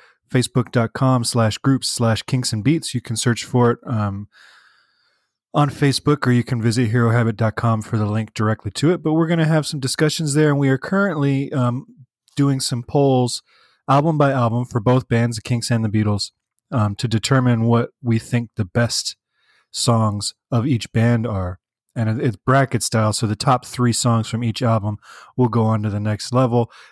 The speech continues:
until we break it down. And I'd like to, uh, get as many voices into this debate as possible, so join us over there, and, um, let's have some fun chatting about these two bands that we love. Also, thank you to all the people who have,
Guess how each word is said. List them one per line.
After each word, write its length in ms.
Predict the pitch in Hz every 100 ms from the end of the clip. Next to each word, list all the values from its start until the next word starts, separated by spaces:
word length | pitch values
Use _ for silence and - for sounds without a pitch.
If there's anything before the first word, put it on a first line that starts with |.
| _
until 300 | 143 - 135
we 80 | 127
break 280 | 117 120 113
it 100 | 98
down. 260 | 117 110
And 100 | 113
I'd 140 | 127 131
like 200 | 135 -
to, 280 | - 120 113
uh, 60 |
get 220 | 110 147 135
as 120 | 120
many 220 | 143 139
voices 500 | 117 127 123 117 107
into 180 | 113 110
this 340 | 107 - - _ _ - - _ - _ _
debate 400 | - 110 127 131 -
as 120 | 123
possible, 520 | - 135 135 170 240
so 240 | - 165 156
join 300 | 135 165 170
us 140 | -
over 200 | 170 156
there, 260 | 156 170 196
and, 380 | - 147 143 143
um, 320 | 143 147 147 _ _ _ _ _ _ _ _
let's 200 | 135 131
have 160 | 151 -
some 160 | 147
fun 240 | - 151 147
chatting 280 | 156 156 147
about 360 | 139 147 - -
these 260 | 139 143
two 180 | - 151
bands 280 | 139 170 135
that 80 | 117
we 120 | 107
love. 260 | 104 101 _ _ - - _
Also, 300 | 147 151 160
thank 320 | 139 156 151 139
you 80 |
to 580 | 131 - 139 123 117 - - 135
all 180 | 131
the 80 | 120
people 360 | - 131 - 107
who 260 | 120 113
have, 420 | 117 113 110 104